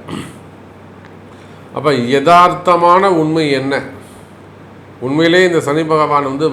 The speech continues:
வக்ரம் ஒரு ராசிக்கு என்ன செய்யும், ஒரு மனிதனுக்கு என்ன செய்யும்? இப்போ சனி பகவான் வக்ரமே அடையல, வக்ரம் அடைவதற்கு முன்பாகவே இங்க பாத்தீங்கன்னா, அங்கங்க யுத்தம் அதிகரிச்சுனே போகுது.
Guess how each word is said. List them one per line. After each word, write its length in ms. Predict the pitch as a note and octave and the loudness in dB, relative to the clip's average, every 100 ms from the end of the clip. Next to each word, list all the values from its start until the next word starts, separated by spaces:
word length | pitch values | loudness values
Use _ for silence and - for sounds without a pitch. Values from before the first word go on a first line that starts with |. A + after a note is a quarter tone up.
| C3+ | -2
வக்ரம் 420 | B2+ C#3+ D3+ D#3 - - - - - - - - - C3 | -4 -2 -2 -4 -12 -20 -20 -20 -20 -20 -20 -20 -12 -2
ஒரு 120 | D3 C#3+ | 2 2
ராசிக்கு 500 | C3 D3 D#3 D#3+ - F3 C3 | 2 0 -2 -6 -8 -8 -6
என்ன 140 | C#3+ C#3+ | -6 -8
செய்யும், 280 | C#3 C#3 D3+ | -8 -8 -6
ஒரு 100 | C3 A#2+ | -6 -4
மனிதனுக்கு 520 | A#2+ D#3 E3 D3 - D3+ | -4 -4 -6 -8 -8 -8
என்ன 120 | B2 C3 C3 | -6 -8 -10
செய்யும்? 320 | G#2+ G#2+ - - - - - - - - - - - - - | -12 -12 -14 -20 -20 -20 -20 -20 -20 -20 -20 -20 -20 -20 -10
இப்போ 160 | - C#3+ D#3+ B2+ | 0 4 4 2
சனி 220 | C3 D#3+ E3+ | -2 0 2
பகவான் 400 | E3+ E3 E3 D#3 A#2+ | 2 4 2 0 -2
வக்ரமே 480 | B2 B2+ D#3+ D#3 E3 E3+ C#3 | -4 -2 0 0 0 0 -2
அடையல, 320 | D3 D3 B2 - - - - - - - - A2 | -2 -2 -4 -10 -18 -20 -20 -20 -20 -20 -10 -6
வக்ரம் 380 | C3+ D#3 E3 | -2 0 0
அடைவதற்கு 680 | D#3+ D#3 D#3+ D#3 D3+ - D#3 | 0 0 2 0 0 -2 -4
முன்பாகவே 1000 | C#3+ C#3 D#3 E3 D3+ C3+ A2+ G#2 B2 C#3 G#2+ - - - - - - B2+ | -4 -4 -4 0 0 0 -6 -4 -2 -2 -4 -14 -20 -20 -20 -20 -20 -8
இங்க 160 | C3+ | -6
பாத்தீங்கன்னா, 460 | C3 C3+ D3 D3+ E3+ C3+ | -4 -2 -2 0 0 0
அங்கங்க 480 | C#3 D3 D#3 F3 D#3 | 0 -2 -2 -2 -2
யுத்தம் 380 | D3 D3 E3+ D3+ | -4 -4 -4 -2
அதிகரிச்சுனே 580 | C3+ D#3 D#3+ - D3 D#3 | -4 -2 -4 -4 -2 -2
போகுது. 300 | B2+ A2+ | -2 -8